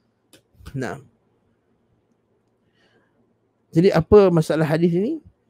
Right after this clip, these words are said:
Jelas, iaitu nak menjelaskan bahawa Aisyah radhiyallahu anha mengikisnya dengan air mani. Cuma sebagian ulama' lain, dia tak setuju dengan kenyataan Imam Nawawi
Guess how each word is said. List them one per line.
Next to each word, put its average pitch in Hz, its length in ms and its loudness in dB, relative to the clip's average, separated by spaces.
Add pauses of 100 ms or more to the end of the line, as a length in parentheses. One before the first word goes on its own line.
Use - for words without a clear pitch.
(300)
Jelas, 147 480 0
iaitu 139 480 -2 (460)
nak 143 260 -4
menjelaskan 143 380 0
bahawa 131 320 2
Aisyah 131 420 -2
radhiyallahu 123 640 -4
anha 123 400 -8
mengikisnya 131 880 -6 (320)
dengan - 240 -2
air 113 80 0
mani. 107 260 -4 (460)
Cuma 240 320 4
sebagian 190 320 6
ulama' 170 320 6
lain, 170 560 4
dia 143 320 2
tak - 320 -2
setuju 151 640 2
dengan 143 240 0
kenyataan 139 560 -6
Imam 135 240 -6
Nawawi 117 800 -4